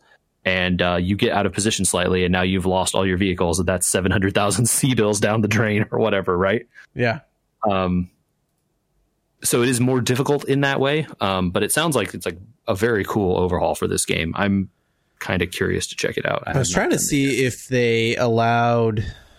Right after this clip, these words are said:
Speaker 2: mods in Steam, but I don't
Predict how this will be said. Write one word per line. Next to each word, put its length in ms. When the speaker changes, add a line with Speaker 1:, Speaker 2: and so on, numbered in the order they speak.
Speaker 2:
mods 1000
in 580
Steam, 580
but 100
I 80
don't 300